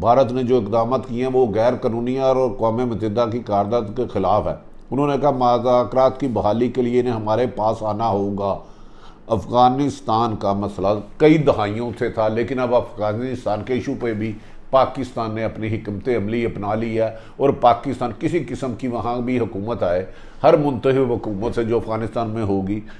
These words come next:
उससे ताउन करेंगे। नाज़रीन, दूसरी तरफ कहा जा रहा है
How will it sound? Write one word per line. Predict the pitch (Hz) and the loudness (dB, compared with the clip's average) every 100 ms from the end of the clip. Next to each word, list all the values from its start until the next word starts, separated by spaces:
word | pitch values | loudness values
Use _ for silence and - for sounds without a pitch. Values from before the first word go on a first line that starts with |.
| - | -8
उससे | 131 123 139 131 | -4 0 2 4
ताउन | - 95 104 104 | 6 6 4 -4
करेंगे। | - 92 95 87 76 104 - - - - - - - - - - | -2 0 0 -2 -2 -2 -4 -14 -18 -18 -18 -20 -18 -18 -18 -8
नाज़रीन, | 135 185 190 185 175 | 6 8 8 4 0
दूसरी | 127 139 139 143 | -2 -2 0 0
तरफ | 127 123 - | 0 0 2
कहा | 113 117 | 6 6
जा | 104 95 | 8 6
रहा | 92 87 76 | 4 2 -2
है | 67 | -6